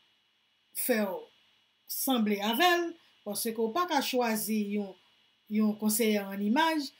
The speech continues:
sou pa renmen stil li. Si stil moun nan ou apresye l ou adopte l,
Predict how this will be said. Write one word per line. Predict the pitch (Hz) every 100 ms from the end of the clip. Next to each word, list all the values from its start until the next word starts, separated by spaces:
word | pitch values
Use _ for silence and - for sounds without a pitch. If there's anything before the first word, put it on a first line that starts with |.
| _ _
sou | - 285
pa | 226 220
renmen | 220 208 196
stil | - - 294 285
li. | 302 339 320 - _ _ -
Si | 403
stil | 415 - - 320 277
moun | 262 233
nan | 220 208 - _ _ _ _ _ _ _ _ -
ou | 254 240 -
apresye | - 220 226 220 - 214 185
l | 170
ou | 185
adopte | 185 254 262 370
l, | 349